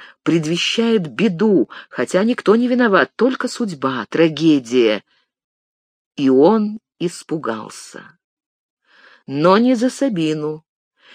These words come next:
ни служебных неприятностей, и уж тем более не Фишера. Он испугался только за Хельгу и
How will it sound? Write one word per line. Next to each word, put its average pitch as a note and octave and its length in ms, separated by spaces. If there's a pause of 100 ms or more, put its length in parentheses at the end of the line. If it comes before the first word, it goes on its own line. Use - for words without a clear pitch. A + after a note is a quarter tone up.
(160)
ни E3 240
служебных A#3 720
неприятностей, F#3+ 960
и C#3+ 60
уж C#3+ 180
тем C#3+ 320
более C#4+ 540
не A#3+ 180
Фишера. D3+ 840 (920)
Он D3 240
испугался D#3+ 760
только C#3+ 460
за A#2+ 200
Хельгу A2+ 800 (840)
и C3 360